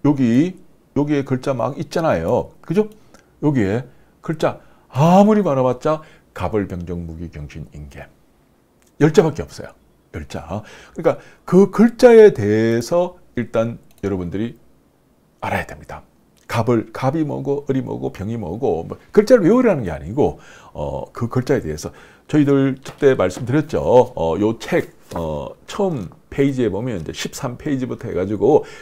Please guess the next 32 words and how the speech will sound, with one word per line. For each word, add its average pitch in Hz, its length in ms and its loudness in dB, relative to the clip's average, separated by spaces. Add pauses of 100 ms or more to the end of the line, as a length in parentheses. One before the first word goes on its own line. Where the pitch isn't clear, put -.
(100)
갑이 98 300 -2
뭐고, 104 600 4
을이 120 140 0
뭐고, 107 440 0
병이 90 280 -8
뭐고, 104 360 0
뭐 110 180 -4
해가지고 104 420 -6
적어놨어요. 131 840 0 (340)
예, 107 60 -4
그거를, 139 460 2 (240)
어, 78 220 -6
여러분들 82 320 -6
먼저 71 200 -14
알아야 - 340 -10
돼요. - 320 -18 (320)
자, 95 340 -8
그 - 80 -2
다음에 156 340 2 (340)
밑에 175 800 0
글자, 110 460 -2 (580)
밑에 202 280 -2
글자가 180 500 -4
아무리 214 800 2
많이 151 280 2
나봤자 143 1000 0 (280)
열두 175 240 4
개밖에 - 240 -4
없습니다. 73 400 -14 (300)
자축인묘, 80 600 -10
진사오미, 80 520 -14
신유술해. - 640 -18